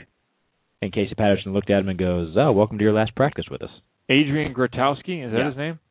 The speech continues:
Speaker 2: Okay.
Speaker 1: But he's, he's, he's a big kid. He's coming from indoor, obviously, so he's, he's a little, uh, little fresh out there. But, uh, Casey, by the way, is talking the entire time during practice. Not necessarily to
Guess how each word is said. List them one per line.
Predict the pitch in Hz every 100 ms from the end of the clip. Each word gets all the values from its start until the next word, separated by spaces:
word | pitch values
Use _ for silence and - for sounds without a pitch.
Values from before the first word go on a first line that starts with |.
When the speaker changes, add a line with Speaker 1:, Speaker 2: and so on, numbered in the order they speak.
| _
Speaker 2:
Okay. | 110 - 95 _ _ _ _ _ _ _ _ _ _ _ - -
Speaker 1:
But | 123
he's, | 131
he's, | 131 127 110 - - _ _ _
he's | - 110
a |
big | 90 101 -
kid. | 101 80 -
He's | -
coming | 117 104
from | 101 95 95
indoor, | 110 101 95 95
obviously, | 92 85 - 87 -
so | 87
he's, | 85 85
he's | 92 - 87 82
a |
little, | 90 87 85 82
uh, | 80 78 76 _ _ - - _ _ -
little | 101 87
fresh | 101 95 -
out | 82
there. | 85 85 80
But, | - 76 -
uh, | 87 -
Casey, | 127 127 143 143 -
by | 123
the | 120
way, | 123
is | 123 107 -
talking | 117 113 107 95
the | 92
entire | 90 - 90
time | 85 90 80 73 73 _ _ _
during | 90 80
practice. | 73 60 - - - _ _ _
Not | 139 156
necessarily | 156 156 135
to | -